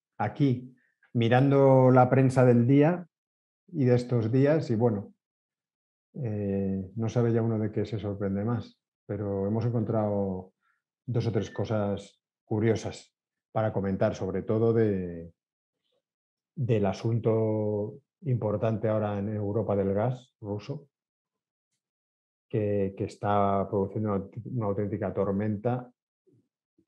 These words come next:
Bueno, ya no solo por las consecuencias de la guerra, sino por, porque hay una presión, eh, en la U E para perjudicar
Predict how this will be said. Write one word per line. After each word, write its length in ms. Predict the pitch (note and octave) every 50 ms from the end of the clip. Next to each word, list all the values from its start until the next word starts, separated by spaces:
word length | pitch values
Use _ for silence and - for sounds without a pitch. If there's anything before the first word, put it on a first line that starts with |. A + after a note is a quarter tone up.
| _
Bueno, 280 | - B2+ D3 C#3 A#2 G2+
ya 120 | G#2+ B2
no 100 | B2 B2+
solo 180 | G#2+ C3 C3+ C3
por 120 | B2 A#2+
las 100 | A2 -
consecuencias 400 | - A#2 G2+ G2+ F#2+ G#2 G#2 F#2
de 80 | G#2 G2+
la 140 | F#2+ F#2 F#2
guerra, 260 | G2+ A2 A#2 C3+ C#3+
sino 300 | B2+ - A#2 G#2+ G2 -
por, 460 | - F#2+ F#2 F2+ F2+ F2 F2 F2 - _ _ _ _ _ _ _ _ _ _ _ _ _ _ _
porque 340 | _ B2 A#2 - - - -
hay 140 | G#2+ A#2+ B2
una 220 | A#2 B2 A#2+ A#2+
presión, 680 | B2+ G#2+ G#2+ G#2 - - A#2+ A#2 A2+ A#2 C3 B2+ - _ _ _ _ _ _ _ _ _ _ _ _ _ _ _ _ _ _ _ _ _ _ _ _ _ _ _ _ -
eh, 560 | A#2+ G#2+ G#2+ G2+ G2 G2 F#2+ F#2 F#2+ - - - -
en 260 | A#2+ G#2+ G2 G2 F#2+
la 180 | F#2 F#2+ G2 G2+
U 220 | G2+ G#2 G#2+ A2
E 220 | A2+ A2+ A2+ - _ _ _ _ _ _ _ _ _ _ _ _
para 840 | G#2+ G2 F#2+ F#2 F#2 F#2 F2+ F2+ F2+ F2+ F2+ F2+ E2+ E2+ E2+ E2+ - _ _ _ _ _ _ _ _ _ _ _ _ _ _ _ _ _ _ _ _ _
perjudicar 920 | - B2 B2+ - - - A2+ G2+ G#2+ G#2 - - A#2+ A2+ G2+ - - -